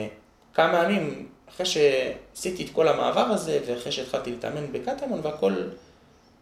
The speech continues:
כאילו, נכנס לסוג של שגרה קשה, אבל שגרה, אז הלכתי להביא את אמא שלי, שהיא מנהלת פדגו-, יועצת פדגוגית ב-, בבית ספר ליידי דויד, שבעצם ממוקם בקריית יובל, ממש מעל המגרש.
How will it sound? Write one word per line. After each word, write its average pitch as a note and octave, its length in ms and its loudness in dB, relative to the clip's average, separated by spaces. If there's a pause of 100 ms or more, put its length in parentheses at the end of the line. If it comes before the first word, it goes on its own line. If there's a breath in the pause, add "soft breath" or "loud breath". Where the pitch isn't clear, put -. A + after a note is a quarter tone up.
(120)
כאילו, C#3+ 200 0
נכנס C#3 300 -2
לסוג D#3 200 -6
של D3 160 -2
שגרה B2+ 880 4
קשה, C#4+ 280 4
אבל F3+ 140 4
שגרה, G3+ 500 4 (800)
אז - 360 -6
הלכתי F#3+ 300 4
להביא F3 220 4
את F#3 60 -4
אמא F#3 140 -2
שלי, - 180 -4
שהיא A#2+ 440 0
מנהלת C3+ 340 4
פדגו-, B2 360 2
יועצת C3 380 2
פדגוגית C#3 480 2
ב-, B2 60 -2 (360)
בבית A#2 200 -6
ספר C3 400 -6
ליידי C3+ 220 -2
דויד, F#3+ 220 -2
שבעצם D3 420 2
ממוקם B2 340 0
בקריית A#2 380 -2
יובל, A2 300 0
ממש D3 340 -2
מעל C3 180 4
המגרש. A2+ 640 -2